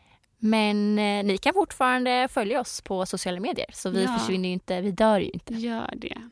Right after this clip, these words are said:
Speaker 2: Det tycker jag låter
Speaker 1: Vad
Speaker 2: jättebra.
Speaker 1: heter du på Instagram?
Speaker 2: <laughs> Julia Knave. <laughs> Väldigt, eh, kreativt.
Speaker 1: Ja.
Speaker 2: Allt i ett.
Speaker 1: Jag heter inte så kreativt. Jag heter Hanna Wikström.
Speaker 2: Men det är ju svårt om man liksom inte lär sig, för då vet man inte vilka du har valt. Alltså, såhär,
Speaker 1: Nej.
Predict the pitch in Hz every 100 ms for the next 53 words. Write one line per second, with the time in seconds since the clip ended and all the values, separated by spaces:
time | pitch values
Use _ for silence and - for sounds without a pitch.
0 | _ - 233 220 - - - - - 220
1 | 220 196 190 202 196 - 202 208 208 226
2 | 320 285 262 254 240 226 - - 220 214
3 | 214 226 226 294 247 - 254 - _ -
4 | 220 196 - - - - 269 - - 277
5 | - 208 196 202 240 _ 254 240 - -
6 | - - - 247 - 196 180 170 165 165
7 | 151 - - - - - - 190 185 190
8 | 175 180 175 - - - - - 196 190
9 | 180 240 175 190 - 226 240 190 - 185
10 | 190 185 185 180 185 247 214 - - 208
11 | 214 208 202 196 202 - 190 190 196 214
12 | 175 170 - 214 - 214 - - - 214
13 | _ - 196 196